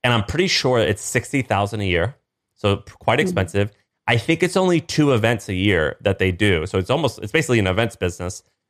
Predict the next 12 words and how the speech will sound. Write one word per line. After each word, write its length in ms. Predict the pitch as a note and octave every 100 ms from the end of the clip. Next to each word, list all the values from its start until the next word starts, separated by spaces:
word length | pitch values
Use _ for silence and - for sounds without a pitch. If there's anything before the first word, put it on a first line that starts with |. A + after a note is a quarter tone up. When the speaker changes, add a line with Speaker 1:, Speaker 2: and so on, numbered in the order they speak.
| _ G#2+
Speaker 1:
And 340 | A2 G#2+ A2
they 100 | A2
sold 460 | A2+ - C#3+ C3+ G#2+
for 100 | G2+
hundreds 420 | - A#2+ A2+ G#2
of 80 | F#2+
millions 300 | F#2+ F#2 F#2
of 60 | F2+
dollars 500 | F2+ E2+ D2+ E2 -
recently 540 | E2+ D2+ A1 E2 F2+ _ _
to, 320 | - F#2+ F2 F2
uh, 300 | E2 D#2+